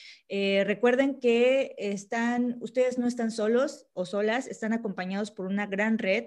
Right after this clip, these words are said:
no solamente a Mex-, en México, sino también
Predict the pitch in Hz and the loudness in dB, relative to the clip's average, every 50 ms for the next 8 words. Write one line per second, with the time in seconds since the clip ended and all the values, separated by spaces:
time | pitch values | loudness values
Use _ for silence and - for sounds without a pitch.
0 | - - 214 196 202 220 220 240 233 233 214 208 214 208 - 233 226 - - 180 | -6 -4 -2 -2 -2 -2 -2 0 0 2 2 2 0 0 0 -2 -2 -2 -4 -6
1 | 170 180 202 - - 202 185 185 214 233 247 247 247 - 247 285 285 - 220 196 | -4 -6 -6 -6 -6 -4 -2 -2 -2 -2 -2 -6 -2 -2 -2 -2 -2 -4 -6 -6
2 | 196 196 196 196 202 208 214 220 220 226 - | -6 -4 -4 -4 -2 -2 -2 -2 -4 -6 -10